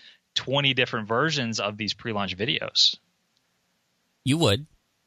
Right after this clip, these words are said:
Speaker 2: but again, you don't need to do them all at once. And if you start with just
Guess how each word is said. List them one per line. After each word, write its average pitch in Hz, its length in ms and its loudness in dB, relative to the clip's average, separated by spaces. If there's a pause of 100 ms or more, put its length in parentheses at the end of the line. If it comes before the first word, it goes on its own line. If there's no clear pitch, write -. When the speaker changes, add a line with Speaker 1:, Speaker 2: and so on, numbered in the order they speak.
Speaker 2:
but 104 380 2
again, 110 240 2
you 104 100 -2
don't 107 180 0
need 104 120 0
to 101 80 0
do 101 140 0
them 98 120 2
all 95 400 0
at 95 140 -4
once. 92 320 0
And 92 80 0
if 90 100 -2
you 98 80 -6
start 107 300 0
with 107 240 -2
just - 400 0